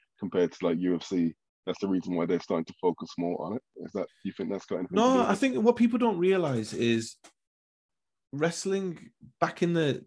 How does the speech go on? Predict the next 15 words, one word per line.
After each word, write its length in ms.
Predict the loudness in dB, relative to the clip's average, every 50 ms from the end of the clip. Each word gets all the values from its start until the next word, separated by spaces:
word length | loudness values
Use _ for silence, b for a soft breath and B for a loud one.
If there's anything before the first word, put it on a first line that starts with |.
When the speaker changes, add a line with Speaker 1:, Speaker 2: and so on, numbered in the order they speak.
| -8
Speaker 2:
nineties 640 | -4 0 2 4 6 6 6 4 2 0 0 2 2
under, 200 | 2 2 2 2 2
like, 140 | 2 2 0
Stone 340 | -2 0 0 2 2 2
Cold 200 | 2 0 0 -2 0
Steve 240 | -2 -2 -2 2 2
Austin 440 | 2 2 0 -2 -2 -2 0 0
and 120 | 0 -2 -2
The 80 | -2
Rock, 340 | 0 0 0 0 -2 -6 0 4
they 120 | 6 6
were 120 | 6 6
pulling 380 | 2 2 4 4 6 6 6 4
in 140 | 2 2 0
crazy 1080 | -4 -8 -6 -2 2 2 4 4 4 4 4 4 2 2 0 -2 -6 -6 -6 -8 -12